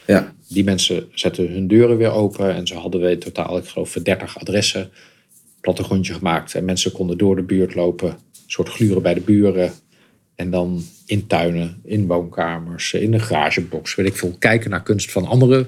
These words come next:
Speaker 2: buurtgenoten.
Speaker 1: Aha.
Speaker 2: Superleuk. Echt,
Speaker 1: Ja.
Speaker 2: als ik daar aan terugdenk, word ik weer enthousiast. Was gewoon hartstikke leuk.
Speaker 1: Ja, ik zie het.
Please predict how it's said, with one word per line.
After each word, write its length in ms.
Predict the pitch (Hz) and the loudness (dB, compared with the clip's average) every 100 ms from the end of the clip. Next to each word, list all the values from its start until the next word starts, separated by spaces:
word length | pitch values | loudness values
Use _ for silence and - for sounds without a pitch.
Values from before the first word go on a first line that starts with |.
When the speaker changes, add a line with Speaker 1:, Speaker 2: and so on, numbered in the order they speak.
| - | 4
Speaker 2:
buurtgenoten. 580 | 120 117 113 107 113 113 | 4 4 2 2 2 -2
Speaker 1:
Aha. 360 | - - 101 139 | -10 -4 -2 0
Speaker 2:
Superleuk. 800 | - - 160 - 107 92 139 156 | 0 4 4 6 4 2 0 4
Echt, 100 | 117 127 | 4 4
Speaker 1:
Ja. 40 | |
Speaker 2:
als 100 | 104 | 0
ik 60 | - | -4
daar 220 | 95 101 - | -6 -6 -8
aan 140 | - 101 | -12 -8
terugdenk, 420 | - 110 101 87 | 0 0 0 -4
word 220 | 101 113 | 0 2
ik 60 | 107 | 6
weer 140 | 127 | 6
enthousiast. 420 | 98 95 - 117 | 4 2 0 0
Was 140 | - 98 | 0 2
gewoon 160 | 135 | 2
hartstikke 380 | - 127 - 87 | 4 0 0 -2
leuk. 80 | 87 | 2
Speaker 1:
Ja, 60 | 87 | 2
ik 80 | - | 2
zie 220 | - 170 | 4 4
het. 180 | 117 | 4